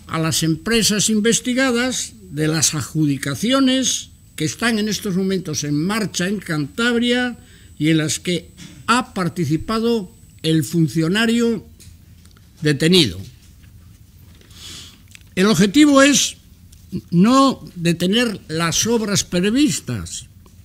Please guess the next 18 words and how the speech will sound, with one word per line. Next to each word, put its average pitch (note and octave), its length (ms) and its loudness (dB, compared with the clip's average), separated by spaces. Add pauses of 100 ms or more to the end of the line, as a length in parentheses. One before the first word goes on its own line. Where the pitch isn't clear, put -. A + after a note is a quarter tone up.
(760)
porque F3+ 300 2
son C4+ 200 6
muy C4+ 180 4
necesarias F#3+ 720 4
para D#3 220 -2
Cantabria A2+ 640 -4 (100)
y D3+ 80 0
hay G#3 180 4
un A3 180 4
montón F#3 600 4
de D#3 120 2
proyectos G3+ 880 0 (920)
que D3+ 100 -2
estaban G3+ 360 2
a D#3+ 140 0
punto A3 680 2
de D#3 160 0
adjudicarse. C#3 840 -2